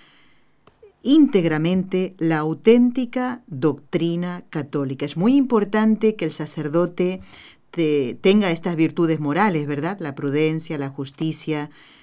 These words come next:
la fortaleza y la templanza, una formación pastoral también muy buena,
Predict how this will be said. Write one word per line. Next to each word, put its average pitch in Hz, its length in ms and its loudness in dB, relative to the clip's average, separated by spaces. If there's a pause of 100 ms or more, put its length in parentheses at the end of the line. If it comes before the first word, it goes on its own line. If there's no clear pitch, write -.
(160)
la 147 100 -12
fortaleza 151 560 -2
y 147 40 -2
la 139 140 -4
templanza, 175 840 -2 (380)
una 165 580 0
formación 156 720 0
pastoral 170 840 -2 (220)
también 151 340 -2
muy 147 200 -2
buena, 185 400 0